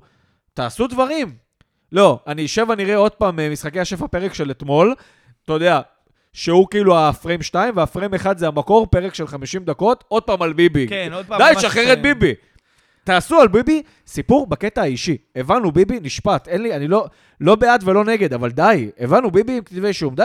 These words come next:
Speaker 1: תשחררו אותנו, כאילו. ביבי וביבי. אה, או דוד ביטן.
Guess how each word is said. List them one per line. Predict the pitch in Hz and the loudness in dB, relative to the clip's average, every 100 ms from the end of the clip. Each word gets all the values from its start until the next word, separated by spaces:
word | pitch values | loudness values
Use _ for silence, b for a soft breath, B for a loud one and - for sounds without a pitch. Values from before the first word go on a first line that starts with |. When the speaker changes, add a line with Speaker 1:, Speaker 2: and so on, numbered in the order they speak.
| 262 | -2
Speaker 1:
תשחררו | 160 131 131 | -6 -10 -4
אותנו, | 226 254 185 123 | -2 -2 -6 -10
כאילו. | 117 107 98 - _ _ | -12 -12 -12 -16 _ _
ביבי | 131 196 302 269 | 0 0 2 0
וביבי. | 240 190 143 101 - _ _ _ | 2 2 0 -4 -12 _ _ _
אה, | 131 | -12
או | 160 170 175 180 | 0 4 4 4
דוד | 190 196 170 | 2 2 4
ביטן. | 180 175 | 2 2